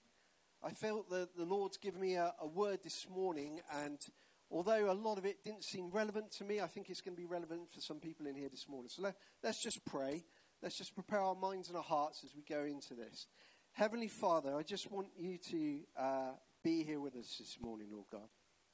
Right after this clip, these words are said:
Would you open up our minds to the things that we're gonna hear this morning, Father? Father, would you help me just to communicate it to people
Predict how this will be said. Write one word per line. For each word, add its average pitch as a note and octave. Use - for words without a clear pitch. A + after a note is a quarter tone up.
Would -
you D#3+
open F3+
up F3
our E3+
minds D3
to C#3
the C3
things C#3
that E3+
we're C3+
gonna B2+
hear C3+
this B2
morning, A2+
Father? A2+
Father, D#3+
would D#3+
you E3
help F3
me D#3
just -
to D#3
communicate D3+
it D3+
to -
people C3